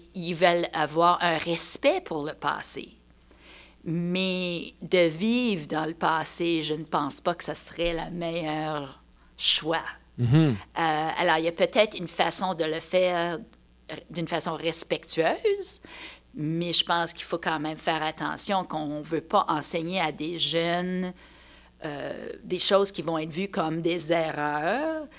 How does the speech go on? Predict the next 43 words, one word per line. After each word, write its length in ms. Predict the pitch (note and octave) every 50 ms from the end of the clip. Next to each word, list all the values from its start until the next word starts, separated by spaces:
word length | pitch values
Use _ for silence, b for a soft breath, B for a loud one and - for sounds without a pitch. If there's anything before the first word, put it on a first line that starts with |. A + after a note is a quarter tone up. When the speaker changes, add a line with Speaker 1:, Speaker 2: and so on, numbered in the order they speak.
| B -
Speaker 1:
quand 220 | - F3+ F3 E3+
ils 80 | G3 F3
vont 160 | D3+ F3+ F#3+ F#3+
voyager 760 | D3+ D3+ D#3 D3+ D3+ E3 E3+ D#3+ F3 G3 F#3+ F3 E3+ D#3+ D3+ -
dans 160 | D#3+ D#3 C#3+
le 60 | C#3+
monde. 380 | E3 F3+ G3+ E3+ D#2 - - - - - - b b b b b b -
Parce 160 | A#2+ - D#3 D3+
Speaker 2:
Mhm. 60 | C#3+ A#2+
Speaker 1:
que, 260 | G3 F#3 F3+ E3+ E3 E3 B B B B -
d'après 380 | G3+ G3 F#3+ F#3+ - F#3+ F3
moi, 220 | D#3 D#3 F3+ G#3 G#3+
ces 200 | G3+ - F3+ D#3
jeunes-là 560 | C#3+ F3 F#3 E3 D#3+ E3+ G3+ G#3+ G#3+ G#3 F#3
vont 200 | E3+ E3 E3+ E3+
pas 220 | E3 - G3+ F#3+
nécessairement 800 | F#3+ F#3+ F#3+ F#3+ - - G3+ - - F3+ F3 D#3+ D#3+ F3 F3 F3
toujours 420 | - - F#3+ F3+ D#3+ G3 F#3+ F#3+
rester 500 | E3 E3+ E3 D#3 - - - G3+ G3 G3
entre, 360 | F3+ E3 D#3 D#3 D3+ - - -
euh, 140 | - D#3+ C#3+ C#3+ -
tu 80 | -
sais, 60 | G3+ F#3
dans 180 | E3+ E3+ E3+
l'État. 500 | E3 E3+ F3 E3+ E3+ - - F3 D3+ - -
Ils 100 | - D#3+
vont 140 | E3+ F3+ F3
se 140 | F3 - -
promener, 420 | - - F#3 F3 F3 F#3 G3+ G#3
ils 60 | G3+ F3
vont 140 | F3 E3
rencontrer 480 | E3 E3 E3 E3 - E3 D3+ - - E3+
d'autres, 260 | D#3+ F#3+ G#3+ A#3 A3+ B B B B B -
puis 120 | - G#3+
ils 60 | G3+
vont 180 | E3+ G#3 G#3+ G#3+
se 100 | G#3+ -
faire 240 | - F3+ D#3 D#3 D3
dire, « 500 | D3+ F#3+ C#4+ D4 A3 F3 - - - - B B B -
Tu 100 | - F3+
dis 80 | E3
ça 260 | C#3+ - - - - -
mal. » 220 | - E3+ E3 -